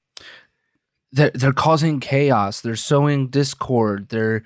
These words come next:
s-, misinformation and disinformation. This coming from Jacinda Anderson is so ironic and hypocritical. It is unbelievable to me. I,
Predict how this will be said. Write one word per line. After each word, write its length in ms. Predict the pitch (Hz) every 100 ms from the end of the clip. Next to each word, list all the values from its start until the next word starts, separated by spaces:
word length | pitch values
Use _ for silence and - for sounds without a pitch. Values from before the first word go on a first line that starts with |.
| - _
s-, 240 | - - -
misinformation 920 | 147 156 165 156 139 135 131 123 123
and 140 | 110 110
disinformation. 920 | 143 139 127 117 110 101 92 - - _ _ _ _ _ _
This 280 | 123 220 240
coming 400 | - 208 196 175
from 440 | - 123 110 107 - _ _ _ _ _ _ _ _
Jacinda 560 | 139 135 156 202 220
Anderson 580 | 156 156 127 - - - _ _ _ _ _ _ _
is 300 | 160 151 123
so 760 | - - - 208 226 196 170 -
ironic 640 | 131 131 107 110 113 110 -
and 120 | 117
hypocritical. 800 | 104 - - - 107 98 - 87 - _ _
It 160 | - 143
is 140 | 135 - -
unbelievable 1500 | 160 156 131 110 107 120 143 233 262 247 165 120 92 80 - _ _ _
to 80 |
me. 280 | 104 95 - _ _ _ _ -
I, 160 | 175